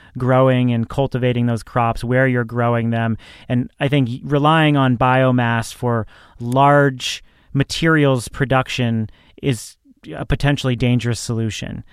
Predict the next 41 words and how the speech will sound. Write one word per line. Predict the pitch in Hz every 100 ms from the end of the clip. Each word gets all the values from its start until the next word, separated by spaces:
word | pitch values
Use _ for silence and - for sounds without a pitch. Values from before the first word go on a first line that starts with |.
| _
So | - - 151 147 139 139
it | 147
really | 196 196
depends | 165 131 147 147 131
on | 120 113 104 _ _ _ -
where | 117 123 147 170 185 190 - -
that | 156 156 -
biomass | 156 156 156 151 139
is |
coming | 127 151 147
from, | - 151 143
what | 139
kind | - 139 -
of, |
what | 151 147
you're | 135
planting, | - 139 127 135 131 123
and, | 117
and | 117
how | - 123
you're | 117 110
doing | 107 107 - -
it. | - - - -
With | 190 196
that | 175
said, | - 165 151
I | 135
think | 143 123 - - -
in | 147
a | 123
best | - 139 -
case | 143 135
scenario, | - 127 123 120 117 117
you | 113 117
have | 135 131
to | 117
do | 123
something | - 123 117 117 117
about | 113 110 -
plastics, | 120 113 - 117 - -
and | 117 113